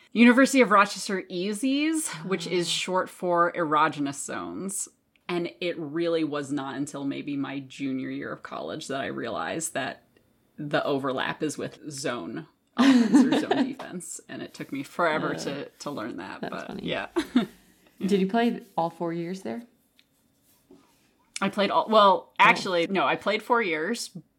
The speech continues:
Speaker 1: I started playing my freshman year, but I didn't really go to anything,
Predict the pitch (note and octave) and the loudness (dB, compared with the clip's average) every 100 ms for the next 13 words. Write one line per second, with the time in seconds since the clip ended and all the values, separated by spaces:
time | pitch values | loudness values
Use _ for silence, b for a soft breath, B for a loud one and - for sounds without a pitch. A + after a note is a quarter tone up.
0 | - D#3+ D#3 D#3 D#3+ F3+ F3+ E3 E3+ E3+ | -8 -6 -4 -4 -2 -2 -2 0 -2 0
1 | D#3+ D#3 D3 D3 B B B F3 D#3 D3+ | -2 -2 -4 -10 B B B -4 -2 0
2 | E3 F#3 E3 D#3 D3+ D3 D3 C3 _ - | 0 0 -2 -2 -2 -4 -6 -8 _ -10
3 | D#3+ D3+ D#3+ E3+ F#3 G#3+ | -4 -2 -2 -2 -6 -6